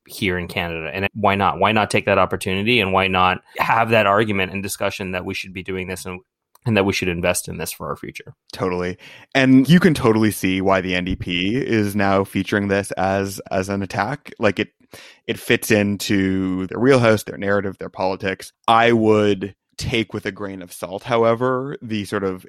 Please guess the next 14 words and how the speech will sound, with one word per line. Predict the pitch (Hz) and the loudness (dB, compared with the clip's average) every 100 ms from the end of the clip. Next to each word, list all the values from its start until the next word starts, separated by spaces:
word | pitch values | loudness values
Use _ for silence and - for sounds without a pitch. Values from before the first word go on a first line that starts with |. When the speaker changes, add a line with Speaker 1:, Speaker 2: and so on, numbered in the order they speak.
| - | -10
Speaker 2:
implication | 101 98 95 95 92 95 92 | -6 -6 -2 -2 -2 -2 -2
that | 92 87 87 - - | 0 0 -2 -10 -8
the | 113 107 101 | 2 6 6
lack | 98 98 98 98 - - - | 6 4 4 0 -4 -10 -2
of | 101 92 92 | 0 0 -4
domestic | 101 95 95 - 92 | -6 -6 -6 -8 -10
production | - 95 92 - 95 90 | -6 -4 -4 -4 -6 -6
is | 95 87 | -8 -8
something | 92 87 95 | -8 -6 -4
that | 92 | -4
you | - | -4
can | 95 95 - | -6 -6 -8
squarely | - - 95 95 92 | -4 2 4 2 0
put | - - 90 | -2 -2 -2